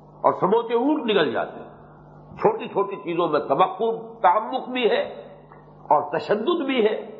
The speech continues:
تکلف بھی ہے، اوور ایمفیسس بھی ہے،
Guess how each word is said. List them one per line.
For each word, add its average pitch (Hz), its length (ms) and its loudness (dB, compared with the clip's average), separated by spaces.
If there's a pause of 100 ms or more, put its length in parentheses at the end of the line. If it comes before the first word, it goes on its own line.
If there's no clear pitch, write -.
(400)
تکلف 220 560 2
بھی 247 200 0
ہے، - 340 0 (500)
اوور 220 320 2
ایمفیسس 226 600 -4
بھی 233 180 0
ہے، 165 160 2